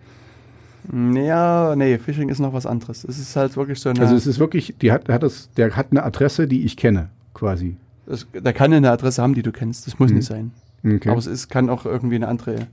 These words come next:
Speaker 2: Und da,
Speaker 1: Bewerbung sein.
Speaker 2: da ist diese aktive Sache, wo ich dann draufklicke und da passiert das dann.
Speaker 1: Genau. Und
Speaker 2: Okay.
Speaker 1: dann hast du dann Spaß.
Speaker 2: Sehr schön.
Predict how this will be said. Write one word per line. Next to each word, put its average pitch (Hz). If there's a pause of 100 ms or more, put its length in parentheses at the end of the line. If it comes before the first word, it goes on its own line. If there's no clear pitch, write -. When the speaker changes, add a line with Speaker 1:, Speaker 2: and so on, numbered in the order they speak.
(260)
Speaker 2:
Und 110
da, 113
Speaker 1:
Bewerbung 117
sein. -
Speaker 2:
da 147
ist -
diese 117
aktive 120
Sache, 117 (320)
wo 117
ich 104
dann 101
draufklicke 127
und 101
da 104
passiert -
das -
dann. 101
Speaker 1:
Genau. 110 (140)
Und 107
Speaker 2:
Okay. 123
Speaker 1:
dann 120
hast 120
du 117
dann 110
Spaß. - (540)
Speaker 2:
Sehr 85
schön. 80